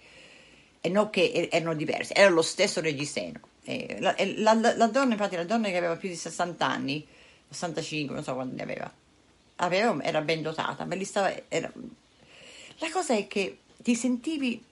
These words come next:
che eri rappresentata, no? E questo è molto importante, l'inclusività. Um, e il political correct entra, rientra molto nell'inclusività.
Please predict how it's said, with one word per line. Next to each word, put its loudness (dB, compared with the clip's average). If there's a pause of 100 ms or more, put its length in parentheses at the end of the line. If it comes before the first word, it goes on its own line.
(460)
che 0
eri 2
rappresentata, -6
no? -12
E -8
questo -6
è 0
molto -2
importante, -10
l'inclusività. -8 (1080)
Um, -12 (640)
e 2
il 0
political -2
correct -4
entra, 0
rientra 0
molto 0
nell'inclusività. -8